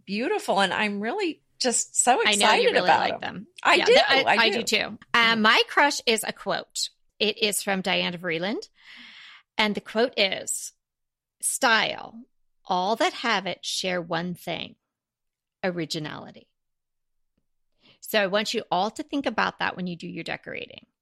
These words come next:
Speaker 2: because that really is the hallmark of style. And, you know, sh-, Diana should know.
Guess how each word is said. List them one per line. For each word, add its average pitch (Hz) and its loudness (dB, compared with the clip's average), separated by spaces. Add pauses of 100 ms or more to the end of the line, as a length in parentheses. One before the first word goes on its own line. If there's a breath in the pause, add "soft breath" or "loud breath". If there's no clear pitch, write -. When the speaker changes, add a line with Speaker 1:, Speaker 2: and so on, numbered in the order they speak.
(280)
Speaker 2:
because 180 -6
that 196 0 (480)
really 180 0
is - -14
the 139 -16
hallmark 151 -14
of 151 -16
style. - -14 (180)
And, 175 -6 (200)
you 180 -12
know, - -14
sh-, - -14 (200)
Diana 156 -6
should - -10
know. - -10